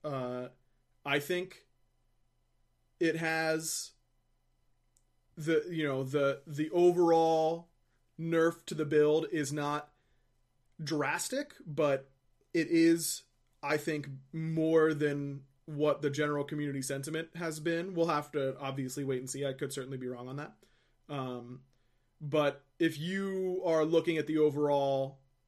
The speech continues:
s-, the, this plus some other buffs that we can go over soon for things like Warrior's Axe, uh, we are hoping won't completely eliminate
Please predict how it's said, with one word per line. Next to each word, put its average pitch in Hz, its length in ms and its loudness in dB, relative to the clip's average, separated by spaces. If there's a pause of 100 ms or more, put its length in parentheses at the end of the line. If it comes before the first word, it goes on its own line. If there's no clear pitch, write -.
(140)
s-, - 220 -10 (300)
the, 147 280 -8 (260)
this 190 360 4
plus 180 460 -2
some 170 140 -2
other 156 180 2
buffs 147 280 0
that 156 80 -4
we 143 80 -2
can 143 120 -12
go 139 160 0
over 131 160 -2
soon 160 400 -2
for 139 260 -2
things 131 320 -6
like 127 160 -6
Warrior's 170 380 0
Axe, 143 400 -4 (580)
uh, 123 340 -6 (160)
we 143 160 -2
are 139 100 2
hoping 165 540 2 (580)
won't 151 480 0
completely 208 560 0
eliminate 208 560 2